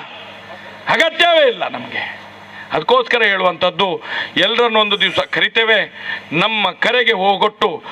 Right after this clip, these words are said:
ಮಾತೆಯರು, ಮಹನೀಯರು ಎಲ್ಲರೂ ಹೆಚ್ಚಿನ ಸಂಖ್ಯೆಯಲ್ಲಿ ಬಂದು ಆ ಸಭೆಯನ್ನು ಯಶಸ್ವಿ ಮಾಡಿಕೊಡ್ಬೇಕು. ಆವತ್ತೇ ಧರ್ಮಸ್ಥಾಪನೆಯೂ ಆಗುತ್ತದೆ,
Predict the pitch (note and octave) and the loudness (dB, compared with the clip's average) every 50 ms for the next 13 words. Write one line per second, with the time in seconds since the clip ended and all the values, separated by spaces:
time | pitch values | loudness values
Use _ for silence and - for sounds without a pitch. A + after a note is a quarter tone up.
0 | - - - C#3+ D3+ D#3+ F#3+ A3 B3+ A#3+ B3+ B3+ B3+ B3+ C4 B3 B3+ B3+ A#3+ A#3 | -14 -6 0 2 4 4 4 2 2 2 2 2 4 4 4 4 6 4 4 2
1 | - - - - - - - - - - D3 E3+ G3+ A#3+ C#4 C4 C4 C4 B3+ B3 | 0 -12 -16 -14 -14 -14 -16 -12 -6 -2 0 2 2 2 2 2 4 4 4 4
2 | A#3 A3 G#3+ G3+ A3 D4 E4 D#4+ C#4+ B3+ B3 A#3 A#3 - B3 A3+ G#3+ E3+ G3+ G3 | 4 2 2 2 2 4 4 2 4 4 2 2 2 0 0 0 0 -2 -2 -2
3 | E3+ F#3 F#3+ F#3+ E3+ E3+ D#3 F#3+ A3+ B3 A#3 A3+ G3+ F#3 E3+ A#2+ - F#3+ F#3+ B3+ | 0 0 0 2 0 0 0 0 -2 0 -2 -2 -2 -2 -2 0 -2 0 2 2
4 | C4 B3 A#3 A3+ G#3+ F3+ C#3 - - - - - - E3+ G3 - C4+ C4 A#3+ - | 0 0 0 -2 -4 -6 -6 -8 -12 -12 -10 -4 -2 -2 0 0 0 -2 0 0
5 | B3+ B3 A3+ A3+ A3+ A3 A3 - G3+ A3+ G#3+ A#3 A3+ A3+ G#3+ G3 G3 G#3+ A3+ A#3 | -2 0 2 2 2 2 0 0 0 2 4 2 2 4 4 4 4 4 4 2
6 | A3+ - A3 G#3 F#3 F#3 F#3 G3 B3 C4+ A#3 A#3+ C4 B3 A#3+ A#3+ B3 A#3+ A#3+ A#3+ | 0 0 -2 0 2 2 0 2 2 0 2 2 2 0 2 2 2 2 4 4
7 | A#3+ A#3+ A#3+ A#3 A#3+ A#3 A#3+ C4 B3+ D4+ D#4+ | 4 4 4 2 2 2 2 2 4 6 4